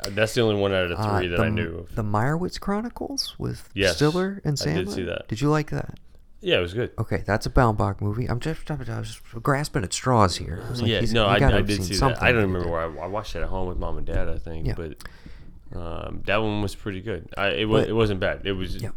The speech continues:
Speaker 1: not my cup of tea as far as, like, movies that I'd be like, "I can't wait to go see one of
Speaker 2: You
Speaker 1: those."
Speaker 2: watched it for Sandler, and maybe it was a different tone than you were expecting, given his usual
Speaker 1: Without a doubt.
Speaker 2: Yeah, yeah, yeah.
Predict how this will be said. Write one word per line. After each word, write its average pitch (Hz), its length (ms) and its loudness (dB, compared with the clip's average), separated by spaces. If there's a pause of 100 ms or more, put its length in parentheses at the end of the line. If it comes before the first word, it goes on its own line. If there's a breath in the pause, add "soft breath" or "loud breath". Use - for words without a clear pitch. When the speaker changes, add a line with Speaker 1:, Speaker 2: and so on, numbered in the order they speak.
Speaker 1:
not 104 240 0
my 95 180 2
cup 95 260 -4
of 92 60 -6
tea 101 280 -2
as 95 140 -2
far 98 180 -2
as, 90 100 -6
like, 90 100 -4
movies 90 240 -2
that 87 120 -2
I'd 87 180 0
be 87 60 -6
like, 82 240 -4
"I 92 60 -6
can't 85 240 -6
wait 87 100 -6
to 87 80 -12
go 82 100 -8
see 92 200 -8
one 92 120 -4
of 110 80 -4
Speaker 2:
You 139 100 0
Speaker 1:
those." 127 60 -2
Speaker 2:
watched - 320 0
it 104 120 -4
for 82 100 -4
Sandler, 85 600 0
and 82 100 -4 (100)
maybe 87 220 2
it 67 40 0
was 71 120 -2
a 87 40 -2
different - 320 -4
tone 85 280 -2
than 85 100 -2
you 85 120 -4
were 80 60 -6
expecting, 82 520 -4
given 76 340 -6
his 85 180 -6
usual 82 800 -6
Speaker 1:
Without 87 320 0
a 80 80 -4
doubt. 76 220 -6
Speaker 2:
Yeah, 113 160 4
yeah, 67 140 -2
yeah. - 160 -8